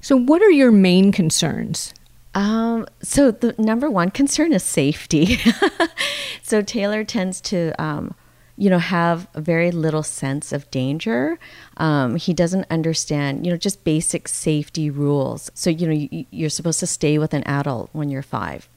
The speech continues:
Speaker 2: You know, he, he doesn't feel like that applies to him. And he doesn't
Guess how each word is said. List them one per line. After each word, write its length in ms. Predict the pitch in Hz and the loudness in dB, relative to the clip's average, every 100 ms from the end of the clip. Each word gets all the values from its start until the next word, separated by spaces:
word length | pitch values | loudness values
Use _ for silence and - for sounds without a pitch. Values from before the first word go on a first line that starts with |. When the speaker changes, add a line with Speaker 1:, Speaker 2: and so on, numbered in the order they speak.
| - | -8
Speaker 2:
You 100 | 170 | -6
know, 140 | 147 | -4
he, 260 | 147 185 165 | -4 -6 -6
he 140 | 170 | -4
doesn't 380 | 180 170 165 - _ | -4 -2 -4 -8 _
feel 500 | _ 180 165 156 156 | _ -4 -2 -2 -2
like 220 | 156 143 _ _ _ - | -4 -6 _ _ _ -8
that 160 | 151 - | -6 -6
applies 420 | - - 135 139 | -8 -6 -6 -6
to 100 | - | -6
him. 300 | 139 139 120 - - - - _ | -6 -4 -6 -10 -20 -20 -20 _
And 400 | - 185 185 180 - - | -4 0 0 -2 -6 -10
he 480 | - - - 190 202 | -14 -18 -14 -8 -4
doesn't 360 | 196 190 190 | -2 -2 -6